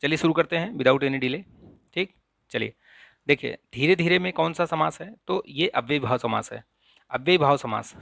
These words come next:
ठीक है। अव्ययीभाव समास में क्या होता है, जिस, अ, समास का प्रथम पद प्रधान हो, अव्यय भी हो तथा दूसरा पद संज्ञा हो, संज्ञा हो, ठीक है, तो वो क्या होता है, अव्ययीभाव होता है, ठीक। तो ये अव्ययीभाव है,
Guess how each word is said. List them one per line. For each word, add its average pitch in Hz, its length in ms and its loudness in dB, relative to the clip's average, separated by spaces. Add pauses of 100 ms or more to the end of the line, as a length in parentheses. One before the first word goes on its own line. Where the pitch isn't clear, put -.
ठीक 196 140 -4
है। - 80 -2
अव्ययीभाव 165 380 2
समास 175 280 -2
में 180 120 -6
क्या 170 100 0
होता 156 240 2
है, 180 100 -4
जिस, 160 360 -6
अ, 127 260 0
समास 123 400 0
का 170 100 -4
प्रथम 156 300 -8
पद 160 240 -2 (420)
प्रधान 131 300 2
हो, 180 240 -4 (920)
अव्यय 127 280 2
भी 156 160 0
हो 190 240 -2 (340)
तथा 147 120 2
दूसरा 147 340 2
पद 185 360 -2
संज्ञा 131 320 2
हो, 101 220 -2 (400)
संज्ञा 131 300 0
हो, 101 200 -4 (100)
ठीक 208 160 -8
है, - 60 -6
तो 147 160 -8
वो 190 420 2 (200)
क्या 156 100 4
होता 156 220 4
है, 175 100 -2
अव्ययीभाव 120 480 0
होता 117 200 -4
है, 113 140 -14 (480)
ठीक। 208 180 -6 (400)
तो 139 360 2
ये 151 160 0
अव्ययीभाव 127 500 2
है, 131 180 -10